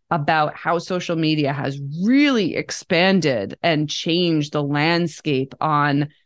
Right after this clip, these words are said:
this fundamental need and want to be seen and heard.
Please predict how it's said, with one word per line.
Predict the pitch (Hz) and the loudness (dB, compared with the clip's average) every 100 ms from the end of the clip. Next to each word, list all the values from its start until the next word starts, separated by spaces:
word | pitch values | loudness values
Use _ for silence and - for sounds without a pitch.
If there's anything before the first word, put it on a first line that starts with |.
| _ _ | _ _
this | 160 170 156 - - - _ _ _ | -2 0 0 -4 -12 -16 _ _ _
fundamental | - - 202 208 175 165 165 175 170 | -8 0 2 2 2 2 0 0 0
need | 160 156 175 226 165 135 - - | 0 0 2 2 2 -2 -6 -6
and | - 165 147 | -2 0 2
want | 170 175 147 - - | 2 2 0 -6 -8
to | 165 | -2
be | 156 | -2
seen | 147 - 147 139 | -2 -2 0 0
and | 135 143 | -2 -6
heard. | - 254 - - | -4 -4 -4 -6